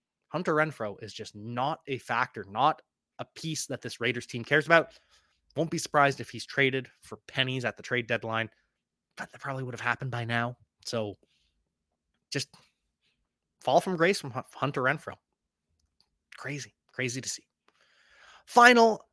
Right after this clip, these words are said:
bits of news around the N F L. Patrick Mahomes signs a new four-year deal to put him in line with Joe Burrow and Justin Herbert and Jalen Hurts and Lamar Jackson.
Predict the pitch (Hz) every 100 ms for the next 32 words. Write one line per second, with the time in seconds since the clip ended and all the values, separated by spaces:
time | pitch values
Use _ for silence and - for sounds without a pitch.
0 | _ - 190 - - 170 139 143 170 185
1 | 170 143 139 123 143 175 170 156 - 147
2 | 160 156 156 165 - 170 - 156 127 165
3 | 165 151 147 147 143 123 147 160 - -
4 | 139 156 156 143 151 143 139 151 139 156
5 | 143 131 131 135 - _ 135 127 _ _
6 | - 107 101 - 170 170 165 165 170 -
7 | 123 113 107 107 139 - - - - 160
8 | 151 160 160 - - _ _ 110 101 98
9 | 107 120 123 107 117 165 160 - 110 117
10 | 117 123 143 143 151